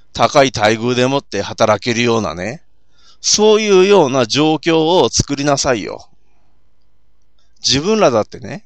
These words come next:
この官僚とかね、議員の人たちだって、自分だってやりたくないような仕事でしょ？自分だってやりたくないような仕事に来てもらうんだったら、行ってもらうんだったら、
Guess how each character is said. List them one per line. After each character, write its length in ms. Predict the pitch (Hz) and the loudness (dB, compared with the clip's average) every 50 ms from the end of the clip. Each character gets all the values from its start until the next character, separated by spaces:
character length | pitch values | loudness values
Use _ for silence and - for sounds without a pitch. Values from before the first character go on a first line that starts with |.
| - - | -20 -18
こ 100 | - - | -16 -12
の 100 | 127 135 | -12 -10
官 300 | - - 147 127 123 131 | -8 -2 -2 0 0 0
僚 160 | 120 127 123 120 | -2 -2 -2 -2
と 120 | - 139 | -4 -4
か 140 | - 92 87 | -6 -6 -6
ね、 300 | 87 92 95 139 139 - - | -6 -10 -14 -14 -16 -18 -12
議 200 | - 123 131 147 | -8 -4 -4 -4
員 100 | 156 147 | -4 -4
の 80 | 123 117 | -6 -6
人 160 | - - 127 | -8 -8 -4
た 120 | 113 117 | -2 0
ち 100 | - - | 0 0
だ 100 | - 101 | 0 -2
っ 40 | 90 | -6
て、 300 | - - - 76 85 - - - - - - - - - | -6 -10 -14 -14 -14 -16 -20 -20 -20 -20 -20 -10 -6 -4
自 120 | 123 123 | -4 -4
分 240 | 135 160 202 214 220 | -4 -4 -4 -2 0
だ 120 | 226 - | 0 0
っ 40 | - | 0
て 240 | - - 143 107 98 | 0 -2 -4 -2 -2
や 160 | 101 107 104 | 0 0 0
り 100 | 110 117 | 0 0
た 140 | - 123 120 | -2 -2 -2
く 80 | 117 | 0
な 140 | 127 123 143 | 0 0 2
い 40 | 156 | 2
よ 100 | 139 104 | 0 -2
う 20 | |
な 80 | 90 85 | -2 -2
仕 120 | - - | -2 -2
事 220 | - 92 98 - - | -2 -6 -10 -10 -8
で 140 | 95 104 101 | -6 -4 -4
し 120 | - 101 | -2 -2
ょ？ 200 | 98 107 123 - - - - - - - - - - - - - - | -4 -6 -6 -10 -16 -20 -20 -20 -20 -20 -20 -20 -20 -20 -20 -20 -10
自 200 | - - 156 175 | -4 -2 0 0
分 180 | 180 214 220 220 | 0 0 -2 0
だ 120 | 220 220 | 0 -2
っ 40 | 214 | -2
て 120 | - 185 | -2 0
や 140 | 156 147 143 | 0 2 2
り 80 | 143 151 | 2 2
た 140 | - 165 151 | 0 0 0
く 80 | 160 | 0
な 160 | 160 165 170 | -2 -2 -2
い 60 | 170 165 | 0 0
よ 120 | 165 156 | 0 0
う 40 | 139 | 0
な 100 | 123 113 | 0 0
仕 120 | - - | 0 0
事 280 | 127 127 - 143 135 139 | -2 -4 -4 -4 -2 -2
に 320 | 151 151 127 104 92 - - - - - - - - - - | 0 -2 -2 -2 -4 -8 -16 -20 -20 -20 -20 -20 -20 -20 -10
来 120 | - - - | -4 -4 0
て 120 | - 247 | 2 2
も 140 | 180 151 135 | 2 4 4
ら 140 | 127 117 135 | 6 6 6
う 120 | 175 202 | 4 4
ん 40 | 185 | 2
だ 100 | 127 107 | 0 -2
っ 60 | 98 | -2
た 140 | - - 98 | -4 -8 -10
ら、 180 | - - - - - | -10 -10 -14 -16 -12
行 140 | - 131 139 | -12 -12 -10
っ 40 | - | -4
て 100 | - 185 | -4 -2
も 140 | 160 160 165 | 0 2 2
ら 120 | 170 190 | 2 2
う 60 | 202 196 | 0 0
ん 40 | |
だ 80 | 127 107 | -2 -4
っ 60 | 101 - | -6 -6
た 140 | - 104 | -8 -8
ら、 260 | 101 - - - - | -8 -8 -12 -16 -20